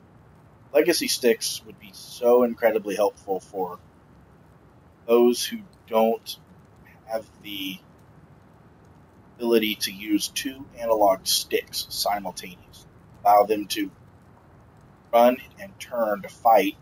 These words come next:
instead of having to take their, in my case, my chin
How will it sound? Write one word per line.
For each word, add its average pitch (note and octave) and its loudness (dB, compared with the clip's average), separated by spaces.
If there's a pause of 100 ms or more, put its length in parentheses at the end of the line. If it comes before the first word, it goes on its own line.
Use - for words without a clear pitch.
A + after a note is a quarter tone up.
instead - -12
of G2 -2
having G2 0
to F#2 -16
take - -2 (100)
their, F#2 -4 (500)
in - -20
my A2+ 4
case, G#2+ -2
my F#2 -8
chin B2+ 2